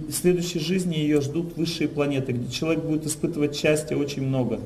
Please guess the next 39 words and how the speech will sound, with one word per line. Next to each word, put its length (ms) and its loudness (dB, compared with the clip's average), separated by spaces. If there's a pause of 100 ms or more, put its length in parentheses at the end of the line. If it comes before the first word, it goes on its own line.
(480)
десятки 440 2
тысяч 420 -4
лет. 200 2 (1200)
Раньше 380 6
древние 400 4
люди 220 0
это 160 -2
знали, 340 0
они 180 2
потом 280 -2
поэтому 320 -2
знали, 300 2
за 140 0
что 200 -2
убиваться. 540 2 (360)
А 80 0
мы 140 4
не 100 4
знаем 400 0
этого. 320 -2 (280)
Мы 100 2
думаем, 360 4
что 360 -2 (240)
дальше 320 2
будет 320 -2
то 80 0
же 100 0
самое, 340 2
что 180 0
и 80 2
сейчас. 460 -6 (380)
Нет, 180 4
все 160 -2
зависит 400 0
от 120 -4
того, 200 2
сколько 320 -2
ты 140 0
подвига 460 2